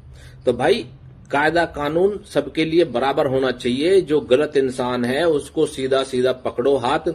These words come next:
और पकड़ के सीधा चौकी में ले जाओ। ये नहीं है कि भाई लड़की है तो उसको हम touch नहीं कर सकते, छू नहीं सकते, कोई ऐसी चीज नहीं कर सकते। और साथ के साथ वीडियो चलती रहनी चाहिए जिससे कि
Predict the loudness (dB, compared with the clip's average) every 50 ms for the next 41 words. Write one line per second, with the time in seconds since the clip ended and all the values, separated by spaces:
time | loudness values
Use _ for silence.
0 | -6 -10 -20 -10 -8 -6 -6 -4 -4 -2 -2 0 0 0 0 0 0 0 -2 0
1 | 0 0 2 2 2 2 2 2 0 0 0 0 0 -2 -2 -4 -6 -6 -8 -14
2 | -18 -20 -20 _ _ -20 -20 -20 -20 -20 -10 -2 2 2 4 4 4 2 2 2
3 | 2 2 2 2 2 2 4 4 4 4 4 4 2 2 2 0 0 2 2 4
4 | 4 2 2 2 0 0 0 0 0 0 0 0 0 -2 -2 -2 0 -2 -2 0
5 | -2 0 0 0 0 0 -2 -4 -4 -2 0 0 0 0 -2 -6 -4 0 0 2
6 | 2 2 2 2 0 -2 -4 -4 -2 0 2 2 2 4 4 4 4 2 0 -6
7 | -4 -4 -4 -2 0 0 0 0 0 0 -2 -2 -4 -8 -6 -6 -8 -8 -8 -10
8 | -16 -20 -20 -10 -6 -4 -4 -2 0 2 2 2 0 -2 -2 -2 -2 0 0 0
9 | 0 -2 -2 -2 -2 -2 0 2 2 2 2 2 -2 -4 0 0 2 2 4 4
10 | 2 2 0 -2 -4 -2 0 0 0 0 0 -4 -4 -4 0 2 4 6 6 4
11 | 2 -2 -2 -2 -2